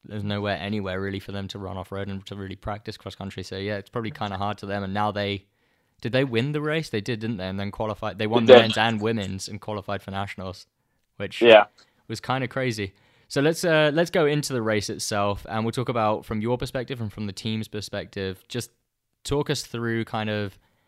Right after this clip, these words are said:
Speaker 1: how it played out, and yeah, also talk us through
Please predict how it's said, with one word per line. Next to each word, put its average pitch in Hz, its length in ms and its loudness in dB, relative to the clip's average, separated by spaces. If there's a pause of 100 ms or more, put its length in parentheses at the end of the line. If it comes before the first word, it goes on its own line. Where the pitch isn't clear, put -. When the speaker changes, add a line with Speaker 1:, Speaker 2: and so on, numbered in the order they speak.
(200)
Speaker 1:
how 107 240 2
it - 100 -4
played 104 320 -2
out, 92 300 2
and 95 400 -6 (100)
yeah, 101 300 -2
also 127 260 -4
talk 175 220 -2
us 170 100 -4
through 151 260 -2